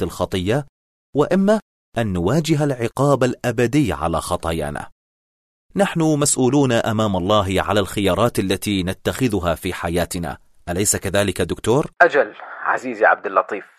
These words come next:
Speaker 2: وقد قطع الله لنا وعدا رائعا في كلمته، وهذا الوعد هو العلاج الذي نحتاج إليه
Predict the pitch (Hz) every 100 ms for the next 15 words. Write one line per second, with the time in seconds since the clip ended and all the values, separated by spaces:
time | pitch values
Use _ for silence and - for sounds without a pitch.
0 | - _ _ 110 110 101 92 - 135 -
1 | 170 - - 110 147 113 107 127 135 117
2 | 104 139 170 - 135 131 - 165 - -
3 | - 98 92 - 208 - 95 95 92 -
4 | 85 - _ _ _ _ _ _ - 90
5 | 135 120 95 98 139 117 - _ _ _
6 | 180 196 185 143 196 151 104 95 - 110
7 | 120 113 110 107 - 123 104 101 98 95
8 | 107 101 98 92